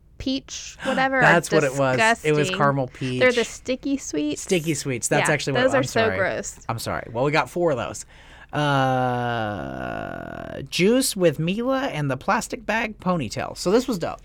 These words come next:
Speaker 1: What?
Speaker 2: At the Memphis apartment, I woke
Speaker 1: Uh-huh.
Speaker 2: up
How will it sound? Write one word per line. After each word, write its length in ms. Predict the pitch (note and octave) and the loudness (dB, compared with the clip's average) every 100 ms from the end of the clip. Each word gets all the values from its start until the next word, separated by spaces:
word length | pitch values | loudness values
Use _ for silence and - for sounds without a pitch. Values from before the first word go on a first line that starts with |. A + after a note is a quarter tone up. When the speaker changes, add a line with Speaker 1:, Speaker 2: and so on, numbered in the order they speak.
| - | -6
Speaker 1:
What? 200 | A3+ E4+ C5+ - - - - - - - - | -4 -2 -4 -6 -16 -20 -20 -20 -20 -10 0
Speaker 2:
At 180 | D#3+ E3+ | 2 4
the 60 | |
Memphis 520 | G3 A#3 A#3+ B3+ A#3+ - - - | 2 4 6 4 4 -6 -12 -6
apartment, 540 | A3 F#3+ G3 D3 C#3+ - - - | 0 6 8 6 -2 -6 -8 0
I 60 | |
woke 220 | E3+ G3 | 2 4
Speaker 1:
Uh-huh. 80 | G3 F#3+ | 4 2
Speaker 2:
up 120 | F#3 | 2